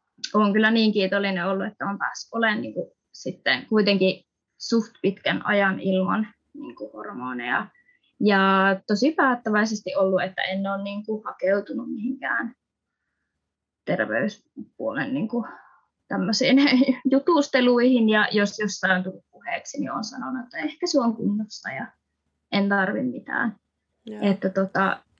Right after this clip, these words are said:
Speaker 1: se oli tosi ihanaa sitten, kun siitä pääsi irti, niin aloin löytää, niinku, omaa itseäni ja,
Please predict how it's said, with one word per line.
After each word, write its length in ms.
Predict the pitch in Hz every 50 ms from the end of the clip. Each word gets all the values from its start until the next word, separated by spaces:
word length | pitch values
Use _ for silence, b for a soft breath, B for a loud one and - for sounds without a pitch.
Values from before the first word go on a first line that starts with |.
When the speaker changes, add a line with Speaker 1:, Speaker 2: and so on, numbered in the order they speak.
| _ _ _ _ -
Speaker 1:
se 400 | - - - 240 220 208 202 - - 240 233 - _ _ _ _ _ _ _ _ _ _ _ _ -
oli 220 | 214 214 202 208
tosi 320 | 202 220 214 208 208 202 202
ihanaa 480 | - - 202 208 214 214 208 175 196
sitten, 260 | 226 - - - - 190
kun 100 | 226 214
siitä 260 | - - 220 233 226
pääsi 400 | 226 226 226 220 220 220 214 - -
irti, 360 | 240 226 220 214 214 226 220
niin 200 | 214 208 202 185 -
aloin 280 | 196 196 196 196 190
löytää, 340 | 196 196 - 214 - 190 -
niinku, 240 | 240 247 233 226 -
omaa 320 | - - 214 214 214 208
itseäni 580 | - - - _ _ - - 143 - 226 226 220
ja, 120 | 226 240